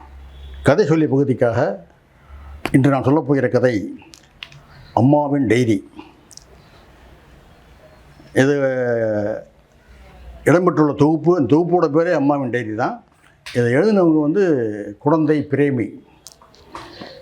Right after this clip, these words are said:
இவங்க எனக்கு சமீபத்தில் அறிமுகமானாங்க. அந்த புத்தகத்தை என்கிட்ட கொடுத்தாங்க.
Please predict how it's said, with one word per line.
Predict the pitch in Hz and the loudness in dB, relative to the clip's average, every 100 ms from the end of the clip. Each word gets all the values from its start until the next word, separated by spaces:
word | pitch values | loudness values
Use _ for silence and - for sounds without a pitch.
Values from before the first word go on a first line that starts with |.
| - - _ - - _ - | -20 -20 _ -20 -20 _ 2
இவங்க | 156 165 147 123 | 2 2 -2 -4
எனக்கு | 123 143 | -4 -4
சமீபத்தில் | 110 160 175 165 | -2 0 0 0
அறிமுகமானாங்க. | 160 151 151 135 127 113 135 190 - _ - - _ _ - - - - - - - - | 0 0 -2 -2 -2 -2 -4 -6 -12 _ -20 -20 _ _ -20 -20 -20 -20 -20 -20 -20 -2
அந்த | 185 175 160 143 127 110 | 0 2 2 0 0 0
புத்தகத்தை | 156 165 160 | 2 2 2
என்கிட்ட | 135 135 | 0 -2
கொடுத்தாங்க. | 120 123 117 - | -2 0 0 -2